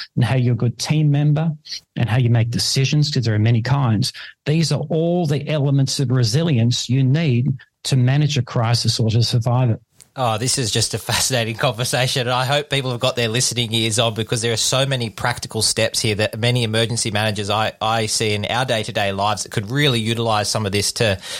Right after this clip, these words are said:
Speaker 2: to better themselves in, in their field. And, and I think a, a good friend of the, of the podcast and many may know, Mark Crosweller, a former, uh, head of Emergency Management Australia, always used to use the term, you need to think about the unimaginable, you know, test beyond the limits. Craig Fugate, who we've had on the show before,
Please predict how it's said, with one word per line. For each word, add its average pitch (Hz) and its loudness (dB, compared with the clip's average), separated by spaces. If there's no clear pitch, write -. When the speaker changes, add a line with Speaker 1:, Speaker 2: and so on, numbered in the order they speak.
Speaker 2:
to - -4
better 120 0
themselves 110 -2
in, 110 0
in 117 -2
their 104 2
field. 113 0
And, 110 0
and 165 0
I 156 0
think 196 -4
a, - -2
a 131 0
good 175 -2
friend 160 -2
of 139 -6
the, 135 0
of 131 0
the 127 -8
podcast 147 -2
and 123 -6
many 127 -2
may 123 -2
know, 127 0
Mark 127 -4
Crosweller, 131 -2
a 120 -2
former, 131 -2
uh, 120 -2
head 131 -2
of 120 -4
Emergency 127 -2
Management 120 0
Australia, 123 -2
always 165 0
used 143 -2
to 135 -2
use 127 0
the 120 -4
term, 107 0
you - -14
need 151 0
to 156 0
think 147 -2
about 123 -2
the 139 -6
unimaginable, 117 -2
you 123 -2
know, 107 4
test - -2
beyond 131 0
the 127 0
limits. 120 -2
Craig 151 -2
Fugate, 139 -2
who 120 -4
we've 117 -4
had 135 -2
on 135 0
the 117 -2
show 123 0
before, 110 -2